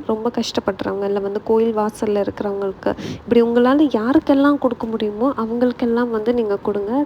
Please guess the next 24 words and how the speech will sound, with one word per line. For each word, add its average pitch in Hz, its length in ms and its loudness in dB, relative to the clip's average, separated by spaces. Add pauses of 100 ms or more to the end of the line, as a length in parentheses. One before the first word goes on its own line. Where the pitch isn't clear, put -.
கண்-, 233 460 -2
கண்டிப்பாக 254 880 0
வந்து 247 320 2 (300)
ஐயப்பன் 254 500 2
மகிழ்ச்சி 233 480 2
அடைவாரு. 196 400 2 (100)
இதுல 208 240 0 (420)
எந்த 247 380 4
ஒரு 208 480 4
டவுட்டுமே 226 560 4
வந்து 202 240 2
வேண்டாம். 196 540 2 (280)
So, 226 540 4
இதுதான் 302 640 6
வந்து 240 280 4
நாற்பத்தி 240 680 0
எட்டு 214 300 0
நாளுக்கும் 247 640 2
ஐயப்பன் 233 540 2
வந்து 247 280 -2
எனக்கு 240 380 0
உணர்த்தின 233 420 0
சில 214 300 0
விஷயங்கள். 208 600 0